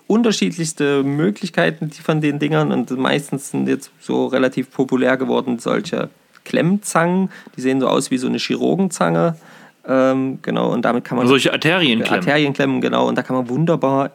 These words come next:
Speaker 1: in das Maul den, den Haken greifen, ausfädeln und dann lösen, ohne dass man die Hand zum Beispiel ins Hechtmaul stecken muss.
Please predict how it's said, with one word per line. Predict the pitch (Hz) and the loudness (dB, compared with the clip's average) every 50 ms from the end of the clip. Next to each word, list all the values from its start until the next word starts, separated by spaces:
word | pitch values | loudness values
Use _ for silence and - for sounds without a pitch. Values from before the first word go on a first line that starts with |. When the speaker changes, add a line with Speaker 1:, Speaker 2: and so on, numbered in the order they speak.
| - | -4
Speaker 1:
in | - 135 135 139 | -2 -2 0 0
das | 143 135 - - - | 0 -2 -4 -4 -4
Maul | - 120 113 117 120 127 131 135 139 139 | -2 0 0 2 2 2 2 2 2 0
den, | 131 127 117 117 120 120 117 - | 0 -2 -2 -2 -2 -4 -4 -4
den | 120 117 120 127 | -4 -4 -4 -4
Haken | 120 120 127 - 135 | -6 -6 -4 -4 -6
greifen, | - - - 113 117 127 - - 139 135 131 131 127 - | -6 -2 -2 -2 -2 -2 -2 -2 -2 -2 -2 -4 -4 -4
ausfädeln | - 117 123 131 - - - 127 123 127 123 123 120 123 123 - - - - - - - - - _ | -2 -2 -2 -2 -2 -4 -2 0 0 0 2 0 -2 -2 -4 -8 -12 -20 -20 -20 -20 -20 -20 -16 _
und | - 117 113 110 | -4 -2 0 0
dann | 110 117 113 | 2 2 2
lösen, | 110 110 113 127 135 131 127 113 - | 2 2 4 2 2 2 -2 -2 -2
ohne | - 139 151 160 147 | 0 2 2 2 2
dass | 120 127 127 - | 0 0 -2 0
man | 127 123 110 | -2 -2 -2
die | 113 117 117 | -4 -6 -4
Hand | - 110 131 151 151 - - - | -4 -2 -2 -2 -4 -6 -10 -6
zum | - 202 208 180 | -2 0 2 4
Beispiel | 147 117 117 120 - - - 135 135 - | 4 4 2 2 0 -2 0 0 0 0
ins | - 127 120 - - | -2 -4 -6 -4 -4
Hechtmaul | - 135 - - _ - 104 - - 101 104 | -4 -4 -4 -6 _ -4 -4 -2 -2 -2 -4
stecken | - - - - - - - | -4 -4 -6 -6 -6 -6 -6
muss. | 69 - - - - - - | -6 -6 -8 -10 -12 -16 -20